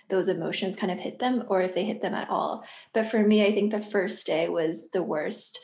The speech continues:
So what happens on the first day is at UMass, we come in, um, we meet our donor for the first time. There's a little, um, kind of, like, paper, laminated paper that sits next to them,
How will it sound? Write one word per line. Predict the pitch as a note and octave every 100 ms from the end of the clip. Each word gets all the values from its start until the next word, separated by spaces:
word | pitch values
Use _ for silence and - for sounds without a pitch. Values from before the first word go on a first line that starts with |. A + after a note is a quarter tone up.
| - -
So | - A3+
what | G#3+
happens | - G#3 G#3+ G#3+
on |
the | G3
first | G#3 F3+ E3+ -
day | E3+ E3+ F3+ E3
is | E3 -
at | F#3
UMass, | F#3 F3+ G#3+ G#3+ G3+
we |
come | F#3 G3 F#3+
in, | E3+ E3+ F3 G#3+ - - -
um, | G3 F#3+ F3+
we | G#3
meet | G3 G3+ G3+
our | G3
donor | F3+ E3+ G3
for | -
the | F3+
first | - - G#3+
time. | - F3 E3 E3+ G#3+ - _
There's | - F#3 -
a | F#3+
little, | G#3 G#3+ A3 A3+ A3
um, | G3+ F#3+ F#3 F3+
kind | F#3 G3+
of, | G3
like, | F#3 F3 - - _ _ _ _ _
paper, | - G3+ G#3+ C#4 D#4
laminated | B3+ G3 G3+ G3+ G3
paper | A3+ - A3+
that | B3 -
sits | - -
next | F#3+ G#3+ -
to | A#3
them, | B3+ C4+ D4+